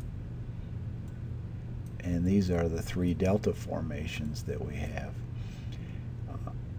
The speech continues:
along with that, of course, is a looping ridge here, and it's coming up, and it's making a double loop, and it's coming up here. So it's not a double loop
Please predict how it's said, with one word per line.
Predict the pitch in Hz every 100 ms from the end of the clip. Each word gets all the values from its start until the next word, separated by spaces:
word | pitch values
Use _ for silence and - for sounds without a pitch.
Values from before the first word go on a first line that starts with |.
| -
along | 76 92 95 95
with | 95 110 -
that, | 87 82 82
of | 82 82 -
course, | - 87 85 95 - -
is | 87 82 82 80 80 - - -
a | 82
looping | 80 90 - 90 82
ridge | 85 85 82
here, | - 90 90 92 104 107 - - 80
and | 82
it's | -
coming | - 92 85 82
up, | 82 95 - -
and | 85 82
it's | 82 -
making | 90 82 82
a | 78
double | 87 82 80 80
loop, | 87 98 - - - - -
and | -
it's | -
coming | - 90 85
up | 85 -
here. | - 98 98 104 - - - - - - - - - -
So | - 92 87
it's | 92 104 -
not | 101 131 135
a | 90
double | 82 107 131 87
loop | 87 -